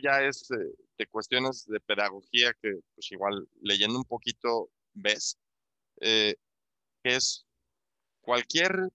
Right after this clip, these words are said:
persona para generar un hábito o una estructura necesita constancia y consistencia, ¿no? O sea,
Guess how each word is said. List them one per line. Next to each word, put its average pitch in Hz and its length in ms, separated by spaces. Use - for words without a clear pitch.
persona 139 580
para 113 220
generar 117 480
un 143 180
hábito 131 420
o 110 160
una 127 120
estructura 123 720
necesita 117 460
constancia 120 500
y 127 40
consistencia, 120 680
¿no? 104 140
O 165 80
sea, 117 100